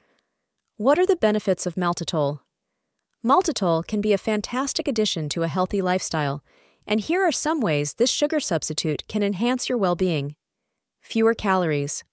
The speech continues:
Maltitol boasts a lower calorie content, with only two point four calories per gram, in contrast to four calories per gram of sugar. Like other sugar alcohols,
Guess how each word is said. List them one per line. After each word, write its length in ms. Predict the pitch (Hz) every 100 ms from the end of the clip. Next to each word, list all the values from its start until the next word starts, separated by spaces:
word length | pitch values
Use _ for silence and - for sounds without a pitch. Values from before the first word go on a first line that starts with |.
| _ _ _ _ _ _ -
Maltitol 680 | 226 349 294 202 170 156
boasts 300 | 170 214 226 -
a 60 |
lower 320 | 190 196 262
calorie 400 | 277 233 208 202
content, 560 | 196 180 165 170 147 - - _ _
with 140 | 214 -
only 280 | 226 226 208
two 280 | - 294
point 300 | 339 - 277
four 220 | - 240 247
calories 420 | 214 196 202 202
per 160 | -
gram, 400 | 170 214 185 143 151 _ _ -
in 120 | 247
contrast 520 | - 330 - 170 -
to 80 | 170
four 300 | - 240 277
calories 440 | - 208 208 208
per 140 | - 202
gram 240 | 165 160
of 100 | 165
sugar. 440 | - 170 143 139 - _ _ _ _ _ _ -
Like 200 | 214 -
other 200 | 254 330
sugar 280 | - 202 175
alcohols, 640 | 160 160 160 160 143 -